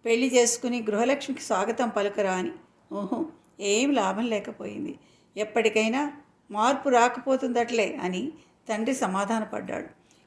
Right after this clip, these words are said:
ఎంతోమంది అమ్మాయిలు తనకు దగ్గర కావడానికి శతవిధాలా ప్రయత్నించేవారు. ముఖ్యంగా తన రూపం చూసి. వాళ్ళను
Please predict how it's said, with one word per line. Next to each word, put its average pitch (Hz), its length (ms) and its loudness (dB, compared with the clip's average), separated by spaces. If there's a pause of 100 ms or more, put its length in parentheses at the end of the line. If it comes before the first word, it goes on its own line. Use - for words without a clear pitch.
ఎంతోమంది 262 640 6
అమ్మాయిలు 202 380 0
తనకు 208 460 -6
దగ్గర 190 340 0
కావడానికి 190 800 -2 (260)
శతవిధాలా 220 680 0
ప్రయత్నించేవారు. 196 920 -4 (600)
ముఖ్యంగా 277 440 2
తన 196 260 0
రూపం 202 480 -2
చూసి. - 280 -6 (800)
వాళ్ళను 240 400 4